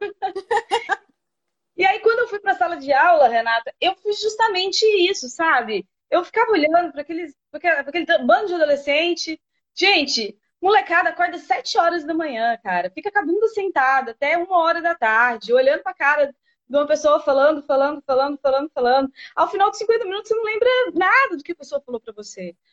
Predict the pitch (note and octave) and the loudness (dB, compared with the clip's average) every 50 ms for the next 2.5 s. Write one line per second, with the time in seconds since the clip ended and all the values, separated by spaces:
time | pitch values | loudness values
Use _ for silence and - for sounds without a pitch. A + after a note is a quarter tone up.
0 | _ _ - C4 C4 C4 B3 C4 - A#3 - C4 B3 B3 B3 B3 - C4 A#3+ - | _ _ -2 0 0 0 -2 -8 -14 -12 -8 -6 -2 -2 -2 -2 -2 -8 -12 -10
1 | - B3+ B3 B3 A#3+ A#3+ - C#4 C#4+ C#4+ C4+ C4 B3 B3+ A#3+ - A#3+ A3 G#3+ G#3+ | -12 -12 -10 -10 -12 -8 -4 -2 0 0 0 -2 -2 -4 -2 0 0 0 -2 -4
2 | G#3 - F#3 E3+ E3+ E3+ - - - | -6 -10 -10 -8 -10 -10 -14 -18 -20